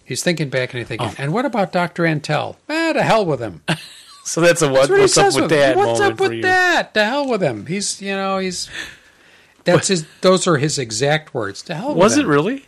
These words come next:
Speaker 1: Yes.
Speaker 2: I missed that part. But then he
Speaker 1: Yeah.
Speaker 2: goes to find him.
Speaker 1: No, this is even after that.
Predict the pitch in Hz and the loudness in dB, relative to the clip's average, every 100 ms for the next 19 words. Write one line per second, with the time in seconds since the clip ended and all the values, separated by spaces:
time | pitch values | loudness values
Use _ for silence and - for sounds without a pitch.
0 | 156 240 359 330 - 117 127 - 110 104 | -6 -2 0 0 -4 -4 -4 -4 -4 -6
1 | - 104 - - - 143 208 202 202 165 | -8 -10 -10 -16 -2 2 4 6 6 4
2 | 170 208 262 240 127 147 - _ _ _ | 0 0 0 -2 -4 -6 -10 _ _ _
3 | _ _ _ _ _ _ _ _ _ _ | _ _ _ _ _ _ _ _ _ _
4 | _ 156 160 165 202 165 170 151 135 127 | _ -2 0 0 -2 0 0 0 -2 -4
5 | - 113 107 95 | -6 -6 -6 -8